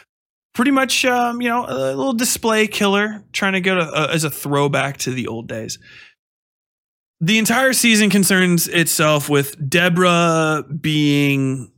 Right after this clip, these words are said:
really, really, um, conflicted, I guess you would say, about, uh, murdering LaGuerta in cold blood, their cover-up of that murder, some of the subsequent minor investigations into it. I, I can't remember how they covered it up, but they do it.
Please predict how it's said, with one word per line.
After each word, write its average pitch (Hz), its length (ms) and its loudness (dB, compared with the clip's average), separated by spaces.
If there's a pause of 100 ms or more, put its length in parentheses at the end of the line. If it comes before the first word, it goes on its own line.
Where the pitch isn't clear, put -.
(240)
really, 185 480 2
really, 156 800 4
um, 104 720 -10 (640)
conflicted, 170 1160 -2
I 247 140 -2
guess 311 260 -2
you 311 60 0
would 320 140 -2
say, 359 400 -2
about, 202 440 -2
uh, 151 200 -4 (180)
murdering 165 800 2
LaGuerta 143 580 2
in 151 100 -2
cold 127 320 -6
blood, 185 400 2 (320)
their 139 300 0
cover-up 160 880 0
of 147 300 0
that 131 260 -2
murder, 165 800 2
some 143 240 -2
of 131 80 -4
the 135 140 -4
subsequent 135 680 -4
minor 123 340 -2
investigations 123 800 -4
into 120 380 -4
it. 120 140 -6
I, 127 180 -4
I - 60 -2
can't 160 180 -2
remember 127 220 -6
how 127 40 -6
they 123 100 -6
covered 120 260 -6
it 117 80 -6
up, 139 80 -6
but 185 120 -2
they 196 120 2
do 185 180 4
it. - 100 -4